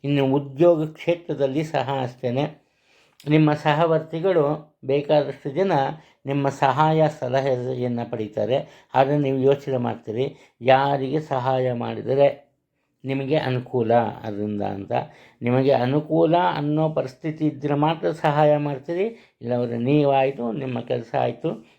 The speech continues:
ಯಾರೊಂದಿಗೂ ಮನೆ ಬಿಚ್ಚಿ ಮಾತನಾಡೋದು ಇಲ್ಲ, ಏಕಾಂಗಿಯಾಗಿ ದಿನವನ್ನು ಕಳೀತೀರಿ. ಇನ್ನು ಸ್ವಂತ ವ್ಯಾಪಾರ ವ್ಯವಹಾರಗಳು,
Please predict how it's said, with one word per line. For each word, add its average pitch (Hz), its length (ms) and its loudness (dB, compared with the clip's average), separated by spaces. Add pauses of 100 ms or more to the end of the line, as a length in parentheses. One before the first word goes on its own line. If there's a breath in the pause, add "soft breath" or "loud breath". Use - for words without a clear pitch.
(120)
ಯಾರೊಂದಿಗೂ 127 680 2
ಮನೆ 123 280 -2
ಬಿಚ್ಚಿ 127 320 -4
ಮಾತನಾಡೋದು 123 920 0
ಇಲ್ಲ, 135 200 0 (480 loud breath)
ಏಕಾಂಗಿಯಾಗಿ 139 1120 0
ದಿನವನ್ನು 127 520 -4
ಕಳೀತೀರಿ. 123 540 -2 (680 soft breath)
ಇನ್ನು 208 180 4
ಸ್ವಂತ 214 460 -2
ವ್ಯಾಪಾರ 156 580 2 (160)
ವ್ಯವಹಾರಗಳು, 107 920 -4